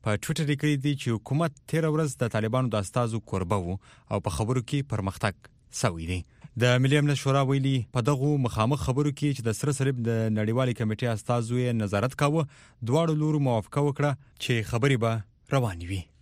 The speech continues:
د شمالي اټلانټیک تړون یا ناټو سازمان وایي، د افغانستان د سولې بهیر سره د مرستې په هدف په افغانستان کې خپل پوځي حضور کموي.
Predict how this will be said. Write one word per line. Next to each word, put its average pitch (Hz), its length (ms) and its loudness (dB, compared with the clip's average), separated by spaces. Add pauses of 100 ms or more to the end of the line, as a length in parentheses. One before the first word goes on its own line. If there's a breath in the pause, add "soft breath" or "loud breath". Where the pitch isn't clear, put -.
(440)
د 127 240 4
شمالي 156 340 2 (140)
اټلانټیک 143 540 0
تړون 139 320 2
یا 117 160 2
ناټو 117 260 0
سازمان 127 400 2
وایي، 127 180 2
د 107 140 2
افغانستان 120 480 -2
د 107 100 -2
سولې 131 300 0
بهیر 127 260 0
سره 131 220 2 (100)
د 110 140 0
مرستې 139 320 -2
په 127 80 2
هدف 135 320 -2
په 107 100 0
افغانستان 107 460 -2
کې 127 240 -2
خپل 113 320 -4
پوځي 104 340 0
حضور 101 300 -2 (420 soft breath)
کموي. 95 320 -2